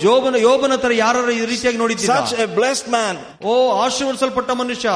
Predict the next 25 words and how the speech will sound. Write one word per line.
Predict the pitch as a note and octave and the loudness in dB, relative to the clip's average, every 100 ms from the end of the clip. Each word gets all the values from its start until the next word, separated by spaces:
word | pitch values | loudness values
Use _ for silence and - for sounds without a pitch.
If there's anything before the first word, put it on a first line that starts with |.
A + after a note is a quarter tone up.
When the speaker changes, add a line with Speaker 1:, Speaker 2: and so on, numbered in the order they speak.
| C3 | 0
Speaker 2:
God | C4 D#4 D#4 | 0 0 2
was | C#4+ A3 | 0 0
boasting | A#3+ D#4+ D#4 D#4 | 0 0 -2 -2
about | C#4+ A3+ G#3 - | 0 0 0 -2
him. | F3 | -2
Speaker 1:
ಓ, | F#3+ | -2
ದೇವರು | G3 B3 C#4+ C#4+ | 0 0 0 -2
ಅವನ | A#3+ D4 | -2 -2
ಬಗ್ಗೆ | C#4+ C#4 A#3+ | 0 0 0
ಹೊಗಳ್ಕೊಳ್ತಾ | A#3+ D#4 D4+ C#4 B3 A3 | -2 -2 -2 -2 0 -2
ಇದ್ದ. | E3 B2+ | -2 -2
Speaker 2:
He | C#4+ E4 | -2 0
wants | E4 E4 E4 | 0 0 -2
to | B3+ | -2
honor | G#3 G#3 F#3+ E3 B2 | 0 0 0 0 -2
us. | - - | -6 -4
Speaker 1:
ಓ, | G3+ B3+ | 0 0
ಆತ | A#3+ C#4+ D4 | 0 0 -2
ನಮಗೆ | C4+ C4 G#3+ | -2 -4 0
ಗೌರವಿಸಬೇಕೆಂಬುದಾಗಿ | A#3 C#4 C#4 C4 A#3 B3+ B3+ B3 A3+ | 2 2 2 -2 -4 -4 -2 -2 0
ಬಯಸ್ತಾನೆ. | A3 G#3+ F#3+ D3 A#2+ | -2 -2 -4 -4 -2
Speaker 2:
He | A3+ | -2
wants | A3 A#3+ B3 G#3+ | 0 0 0 -4
to | |
honor | G3 G#3+ A3 | 0 0 0